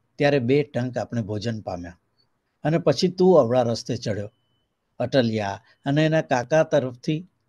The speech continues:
તને મદદ મળી તો તારી ગાડી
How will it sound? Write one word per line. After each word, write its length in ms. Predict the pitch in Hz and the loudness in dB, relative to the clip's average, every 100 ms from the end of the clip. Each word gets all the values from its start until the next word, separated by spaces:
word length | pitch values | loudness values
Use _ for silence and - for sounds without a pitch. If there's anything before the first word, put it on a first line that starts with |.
| _ _ _ | _ _ _
તને 160 | 135 127 | -2 -2
મદદ 360 | 113 113 127 104 | -2 -2 -2 -2
મળી 420 | 107 120 117 - _ _ _ _ _ - | -4 -4 -4 -8 _ _ _ _ _ -2
તો 140 | 151 | -2
તારી 320 | 123 120 120 | 0 -2 -2
ગાડી 440 | 117 113 107 113 | -2 -4 -4 -8